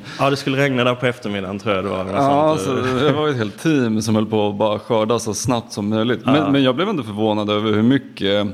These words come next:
Speaker 2: alltså för att det också var utomhus. Jag, liksom, jag har en bild av att man typ inte kan odla vin utomhus i Sverige.
Speaker 1: Mm.
Speaker 2: Jag kommer ju från högre upp i landet, så att det kan ju vara det också. Men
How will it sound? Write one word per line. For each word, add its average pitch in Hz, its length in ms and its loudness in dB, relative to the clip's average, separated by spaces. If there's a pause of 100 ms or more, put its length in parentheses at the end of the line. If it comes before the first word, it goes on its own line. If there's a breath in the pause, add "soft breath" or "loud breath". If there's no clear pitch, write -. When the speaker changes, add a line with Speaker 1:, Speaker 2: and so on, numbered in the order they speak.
(140)
Speaker 2:
alltså 110 160 -2
för 120 40 2
att 110 60 0
det 110 80 -2
också 110 180 -4
var 117 60 2
utomhus. 127 420 -2
Jag, 113 160 2
liksom, 120 340 0
jag 127 100 2
har 170 100 0
en 143 120 2
bild 110 220 0
av 98 100 2
att 92 100 -4
man 104 100 -2
typ 104 180 -4
inte 101 160 -2
kan 101 100 0
odla 98 180 0
vin 98 200 0
utomhus 98 360 -2
i 98 60 -2
Sverige. 90 380 0 (180)
Speaker 1:
Mm. 104 280 -4
Speaker 2:
Jag 117 180 2
kommer 113 220 0
ju 98 160 0 (280)
från 104 220 0
högre 101 280 0
upp 98 160 -8
i - 20 -2
landet, 101 440 -2
så - 140 -6
att - 280 -12
det 113 80 -4
kan 120 180 -2
ju 110 60 0
vara 107 80 0
det 113 80 2
också. - 300 -2
Men 113 240 2